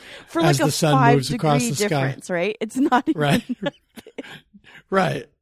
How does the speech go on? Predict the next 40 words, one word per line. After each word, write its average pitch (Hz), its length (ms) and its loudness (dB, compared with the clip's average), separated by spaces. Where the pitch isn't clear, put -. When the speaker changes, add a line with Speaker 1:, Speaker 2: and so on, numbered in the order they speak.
Speaker 2:
right. 131 460 -2
It's 202 200 -2
not, 226 220 2
you're 202 120 0
not 214 200 0
working 170 320 -2
miracles, 143 520 0
but 131 180 -4
you're 139 120 -2
just 151 260 -6
doing 151 260 2
whatever 135 300 0
you 120 160 -4
can. 123 420 -12
Speaker 1:
Yeah, 170 120 -4
it's, - 320 -10
I 240 80 -2
mean, 285 140 2
it's 277 80 -2
Speaker 2:
So, 214 220 4
Speaker 1:
currently 254 580 0
Speaker 2:
s- 180 120 -4
Speaker 1:
eighty 190 340 0
in 180 100 -4
my 160 140 -6
house, - 540 -10
and 202 140 0
it's 190 200 -2
not 190 200 0
even 175 280 -4
the 170 80 -4
heat 175 260 -6
of 151 120 -8
the 151 80 -10
day. - 380 -8
Speaker 2:
And 165 240 2
you're 170 180 2
downstairs 143 840 0
now 127 320 0
with 127 220 -4